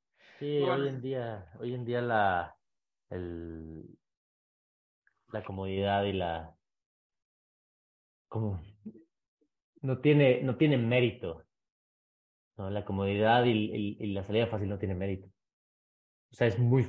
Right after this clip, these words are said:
Speaker 1: fácil quedarse, quedarse en el mismo lugar. O sea, eso no tiene
Speaker 2: Es
Speaker 1: ningún
Speaker 2: más
Speaker 1: tipo de
Speaker 2: fácil.
Speaker 1: mérito.
Speaker 2: Y nadie hace una película de esas personas.
Speaker 1: Nadie. Totalmente.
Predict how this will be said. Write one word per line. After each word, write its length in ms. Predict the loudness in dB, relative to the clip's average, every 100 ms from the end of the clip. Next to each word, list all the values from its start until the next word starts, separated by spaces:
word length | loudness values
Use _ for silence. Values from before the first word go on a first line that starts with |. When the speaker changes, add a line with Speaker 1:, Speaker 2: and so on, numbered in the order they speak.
| -4 -4
Speaker 1:
fácil 880 | 2 2 2 0 2 4 4 0 -12 _ _ _ _ _ _ _ _ _ _ -4
quedarse, 480 | 0 0 -2 -8 -4
quedarse 320 | 0 0 0
en 80 | -4
el 60 | -4
mismo 180 | -6
lugar. 380 | -6 -6 -8 -12 _ _ _ _
O 40 |
sea, 120 | -4
eso 100 | -2
no 60 | 0
tiene 180 | 0 0
Speaker 2:
Es 60 |
Speaker 1:
ningún 240 | 0 -2 -2
Speaker 2:
más 80 | 0
Speaker 1:
tipo 120 | 0
de 40 | 0
Speaker 2:
fácil. 200 | 0 -2
Speaker 1:
mérito. 340 | -4 -8 -16 _ _ _ _ _ _ -6
Speaker 2:
Y 60 |
nadie 280 | 2 6 6
hace 160 | 4 0
una 180 | -2 0
película 400 | -2 -2 2 2
de 80 |
esas 220 | 2 -4 -8
personas. 520 | -10 -8 -8 -10 -12 _ _ _ _ -2
Speaker 1:
Nadie. 480 | 0 2 0 -4 -18 _ _ _ _ _ _ -20 _ _ -8
Totalmente. 640 | -2 2 2 2 0 -8